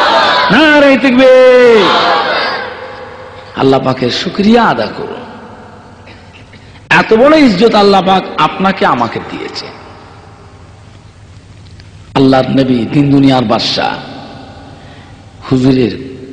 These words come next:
ইজ্জতের খাতিরে, আল্লাহর নবীর কদম মোবারকের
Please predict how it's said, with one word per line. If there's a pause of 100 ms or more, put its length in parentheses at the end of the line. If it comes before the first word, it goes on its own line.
(160)
ইজ্জতের
খাতিরে, (720)
আল্লাহর
নবীর (120)
কদম
মোবারকের